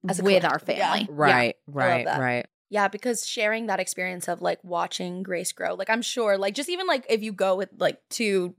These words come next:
Speaker 1: Disneyland or something, just, like,
Speaker 3: Right.
Speaker 1: y-, you're, you're just, like, getting to watch them, you know?
Speaker 2: Yes.
Speaker 1: And I
Speaker 3: Watch
Speaker 1: think that
Speaker 3: them
Speaker 1: the
Speaker 3: experience that
Speaker 1: Yeah.
Speaker 3: together.
Speaker 1: And then watching your parents enjoy them, like, that is
Speaker 3: Mm-hmm.
Speaker 1: top tier.
Speaker 2: It's so
Speaker 3: Mm-hmm.
Speaker 2: special, like,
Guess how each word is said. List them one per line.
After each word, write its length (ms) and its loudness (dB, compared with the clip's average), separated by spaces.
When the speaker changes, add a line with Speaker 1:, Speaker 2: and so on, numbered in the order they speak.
Speaker 1:
Disneyland 600 -2
or 60 -4
something, 440 -4
just, 180 -4
like, 160 2
Speaker 3:
Right. 240 4
Speaker 1:
y-, 180 -4
you're, 200 -2
you're 140 4
just, 120 -2
like, 160 -2
getting 240 4
to 100 -4
watch 320 0
them, 260 0
you 160 0
know? 240 2
Speaker 2:
Yes. 240 4
Speaker 1:
And 80 4
I 60 8
Speaker 3:
Watch 60 6
Speaker 1:
think 120 0
that 180 4
Speaker 3:
them 120 0
Speaker 1:
the 60 -4
Speaker 3:
experience 500 -2
that 220 0
Speaker 1:
Yeah. 280 4
Speaker 3:
together. 180 2
Speaker 1:
And 160 4
then 140 2
watching 400 0
your 180 2
parents 520 2
enjoy 420 4
them, 380 0
like, 220 0
that 240 2
is 180 -2
Speaker 3:
Mm-hmm. 320 2
Speaker 1:
top 160 -4
tier. 300 -4
Speaker 2:
It's 200 4
so 180 4
Speaker 3:
Mm-hmm. 80 2
Speaker 2:
special, 600 0
like, 320 -2